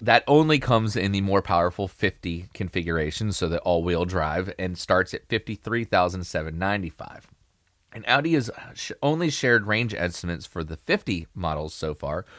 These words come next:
which sits at two hundred forty-one miles, according to the E P A, which, honestly, that's good enough. I'd say that a lot. You don't need as much range as you typically think you do. And so,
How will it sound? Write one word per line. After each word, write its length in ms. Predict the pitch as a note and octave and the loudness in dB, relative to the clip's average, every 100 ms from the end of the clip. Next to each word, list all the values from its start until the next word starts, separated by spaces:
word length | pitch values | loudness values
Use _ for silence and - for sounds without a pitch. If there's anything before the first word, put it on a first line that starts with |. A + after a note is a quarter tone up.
| - - - | -20 -20 -4
which 180 | C#3+ - | -2 0
sits 200 | F#3 F3+ | 0 0
at 120 | - | 0
two 200 | F#3 F#3 | 2 2
hundred 400 | F3 D#3+ D3 C3+ | 2 0 -2 -4
forty-one 720 | - A#2+ B2 A#2+ F2 E2+ F#2 | -4 -2 0 -2 -2 -2 -2
miles, 400 | G2+ B2 G2 F2+ | 2 6 6 4
according 280 | F2+ D#2+ E2+ | -2 -4 -4
to 60 | |
the 100 | E2 | -6
E 60 | D#2 | -10
P 220 | - C3 | -2 2
A, 160 | A#2 - - - - - _ _ | 2 0 -12 -20 -20 -20 _ _
which, 320 | A2 G#2+ - - | 0 2 0 2
honestly, 520 | G2 G#2 - E3+ F3 _ - _ - | 2 2 0 -2 -4 _ -20 _ -20
that's 380 | F2 F2+ B2 - | -6 2 2 2
good 160 | C#3 C#3+ | 0 2
enough. 420 | D3 - - - - | 0 -2 -4 -18 -10
I'd 240 | E2+ D2 | -8 -8
say 200 | - G2+ | -8 -8
that 260 | A2 A2+ - - | -4 -6 -6 -6
a 80 | |
lot. 380 | A#2 G2 G2 - - | -6 0 0 -2 -8
You 220 | E2+ D#2+ | -12 -6
don't 260 | - A2 - - | -2 0 -2 -10
need 240 | G2+ G2 | -6 -4
as 140 | F#2 F2 | -4 -4
much 300 | F2+ E2 F#2+ | -4 -6 -6
range 260 | F2 F2 | -6 -6
as 160 | E2+ E2 | -8 -8
you 200 | E2 D#2+ | -8 -8
typically 520 | - F2 E2+ F2 D#2+ | -8 -8 -8 -10 -10
think 400 | D2+ G2+ F#2 - | -8 -8 -8 -10
you 60 | C2+ | -12
do. 260 | C2 B1+ - _ _ _ _ _ _ _ _ _ F2 | -10 -12 -14 _ _ _ _ _ _ _ _ _ -6
And 280 | F2 E2+ | -6 -6
so, 300 | - A2+ G#2+ | 2 4 4